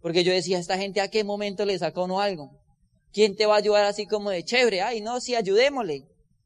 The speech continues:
No, que un plan de negocios por allí". Uno decía, "¿Quién sabe para dónde lo llevan a uno?".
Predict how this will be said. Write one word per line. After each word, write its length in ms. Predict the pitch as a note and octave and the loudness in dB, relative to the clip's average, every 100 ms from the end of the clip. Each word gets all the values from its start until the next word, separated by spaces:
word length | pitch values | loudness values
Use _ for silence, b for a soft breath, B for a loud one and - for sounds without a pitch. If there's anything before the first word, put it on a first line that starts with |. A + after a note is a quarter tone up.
| - | -6
No, 220 | A#3 D4 | -2 0
que 100 | A#3+ | 0
un 100 | A3 | -2
plan 220 | A#3+ B3 | -2 -2
de 100 | B3+ | -2
negocios 560 | B3+ A3 A#3 C4+ A#3 G3+ | -4 0 2 0 -2 -4
por 180 | A3 G#3+ | 0 2
allí". 340 | G#3 A#3 C#4 | 2 -2 -4
Uno 120 | A3+ | -4
decía, 260 | A#3 G#3 G3 | -4 -4 -4
"¿Quién 220 | G#3 G3+ | -4 -4
sabe 160 | G#3+ G#3+ | -2 -2
para 140 | G#3+ | -2
dónde 140 | G3 | -2
lo 120 | G#3 G3+ | -4 -2
llevan 260 | F#3 G3 | -4 -4
a 80 | F#3 | -4
uno?". 320 | G#3 F#3+ D3 | -6 -8 -14